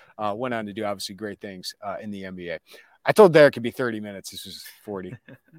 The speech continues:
Speaker 1: It's kind of what we do here. Uh, but appreciate all you guys for listening to the Illini Inquirer podcast. Uh, give us a rating, review wherever you get podcasts. We got plenty of content coming up at Illini Inquirer. I got a Super Bowl preview story that has an Illini angle. Caught up with Deron Williams.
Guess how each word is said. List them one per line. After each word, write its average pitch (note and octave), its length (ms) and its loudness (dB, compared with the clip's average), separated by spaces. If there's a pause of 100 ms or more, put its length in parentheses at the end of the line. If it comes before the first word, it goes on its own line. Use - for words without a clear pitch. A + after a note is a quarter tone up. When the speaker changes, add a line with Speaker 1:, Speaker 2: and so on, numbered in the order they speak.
Speaker 1:
It's - 120 -20
kind A2 200 -6
of G2+ 100 -8 (160)
what A#2 180 -8
we A2+ 120 -6
do G#2+ 220 -2
here. G#2+ 200 -2 (260)
Uh, B2+ 140 6
but C#3+ 80 6
appreciate E3+ 340 10
all D#3 140 12
you D3 80 8
guys C#3+ 240 10
for C#3 100 0
listening C#3+ 260 2
to C3+ 40 4
the C3 60 2
Illini C3 240 4
Inquirer B2 360 4
podcast. B2 680 0 (260)
Uh, A#2+ 80 -4
give C3+ 120 -2
us B2+ 100 -4
a C3+ 40 -2
rating, C3+ 280 2
review B2 260 -2
wherever B2 220 -2
you A#2 60 -6
get A2+ 120 -10
podcasts. B2+ 440 0
We C3 40 -6
got A#2+ 180 -4
plenty F3+ 280 0
of C#3 60 -6
content C#3+ 380 -2
coming C3 260 -8
up C3 160 0 (340)
at A#2+ 120 0
Illini B2+ 460 0
Inquirer. B2 500 2
I A#2+ 80 -6
got A#2 120 0
a A2 40 -6
Super C#3+ 280 -6
Bowl D3 200 4
preview D#3 380 -2
story D#3 380 0 (100)
that C3 200 -2
has C3+ 160 0
an C#3 60 -6
Illini C#3 320 -2
angle. C3+ 580 -4 (220)
Caught D3+ 200 6
up D3 120 4
with C3+ 80 -10
Deron C3 300 -2
Williams. B2 380 -6